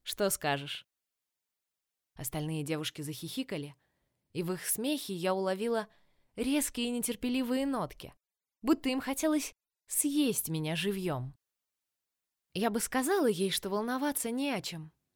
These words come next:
что Эш ненавидит меня — И нет необходимости угрожать мне, держаться от него подальше. Но не стала этого говорить. Выпрямившись,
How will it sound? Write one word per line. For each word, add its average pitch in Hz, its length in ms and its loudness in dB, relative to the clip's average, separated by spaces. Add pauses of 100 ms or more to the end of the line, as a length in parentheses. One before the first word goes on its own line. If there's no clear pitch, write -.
(120)
что - 240 4
Эш 277 220 6
ненавидит 269 580 4
меня — 151 360 -6 (360)
И 226 100 0
нет 320 300 4
необходимости 233 720 2
угрожать 240 580 2
мне, 165 280 -2 (340)
держаться 240 600 2
от 208 100 0
него 226 220 0
подальше. 220 600 2 (1700)
Но 202 120 -4
не 220 140 -2
стала 269 360 0
этого 139 280 -2
говорить. 147 520 -10 (800)
Выпрямившись, 214 840 -2